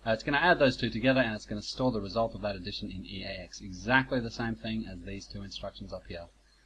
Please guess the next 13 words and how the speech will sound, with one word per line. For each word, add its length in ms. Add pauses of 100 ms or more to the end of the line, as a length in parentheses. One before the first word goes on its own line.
(360)
But 300
what's 160
cool 380
is 120
if 120
I 60
hit 280
play, 440 (440)
hopefully. 540 (3500)
Ah, 340 (560)
there 160
you 160
go. 280